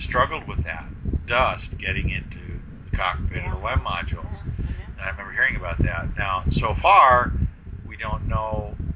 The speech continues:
Speaker 1: we don't have any information that they actually had long-term effects. But, again, it's, it's one of those things that we're gonna have to find out.
Speaker 2: Yeah.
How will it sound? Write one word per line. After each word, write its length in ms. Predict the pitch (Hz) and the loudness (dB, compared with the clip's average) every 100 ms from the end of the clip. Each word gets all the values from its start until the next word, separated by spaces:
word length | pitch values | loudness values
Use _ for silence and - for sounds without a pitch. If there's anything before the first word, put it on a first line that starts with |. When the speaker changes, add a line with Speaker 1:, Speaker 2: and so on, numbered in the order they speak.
| - | -4
Speaker 1:
we 80 | - | -4
don't 180 | 107 104 | -2 -2
have 140 | 107 104 | 0 0
any 120 | 101 | 0
information 800 | 98 - 104 127 127 104 92 - | 0 -4 2 2 2 0 -4 -4
that 100 | - | -6
they 80 | 101 | -2
actually 360 | 101 104 - 92 | 2 2 0 -4
had 120 | 95 | -4
long-term 460 | 98 104 - - 175 | 0 0 0 -4 -4
effects. 400 | - 92 92 - 123 | -2 -2 -2 -4 2
But, 220 | 117 107 - - - - | 4 4 0 -6 -6 -6
again, 400 | - - 214 123 - | -6 -2 2 2 0
it's, 140 | - | -4
it's 180 | - - | -6 -4
one 160 | - 139 | -2 0
of 160 | 139 | -2
those 80 | - | 0
things 280 | - 233 - | 2 4 6
that 720 | - - - - - - - | 4 2 0 -4 -6 -6 -4
we're 100 | 127 | 2
gonna 140 | 165 160 | 6 8
have 180 | 170 - | 6 4
to 60 | - | 4
find 240 | 160 156 | 4 6
out. 340 | 185 202 139 - - | 6 6 4 -2 -10
Speaker 2:
Yeah. 200 | 135 | -10